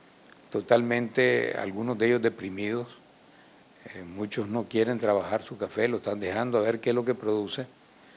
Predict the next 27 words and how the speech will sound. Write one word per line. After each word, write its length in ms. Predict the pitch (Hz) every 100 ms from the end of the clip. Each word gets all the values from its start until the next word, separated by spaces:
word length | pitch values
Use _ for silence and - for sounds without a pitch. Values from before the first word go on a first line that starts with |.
| - - - -
porque 280 | 107 117 131
es 100 | 147
ilógico 400 | 135 147 151 143
también 400 | 135 117 131 131
una 220 | 135 113
planta 400 | 139 127 101 104
que 100 | 101
se 140 | 95
siembra, 500 | - 123 123 120 117 - - - - - - -
que 120 | 104
tiene 240 | 110 110
una 160 | 127 120
vida 240 | 123 123
útil 340 | 131 127 110 104
de 80 |
veinticinco 720 | 107 104 98 98 127 113 131
años, 200 | 117 117
no 120 | 120 107
se 120 | 117
puede 280 | 117 117 113
ir 100 | 117
a 80 |
cortar, 520 | 113 113 - 135 104 -
pues, 140 | - -
porque 240 | 98 82 95
es 40 |
perder 480 | - 107 98 120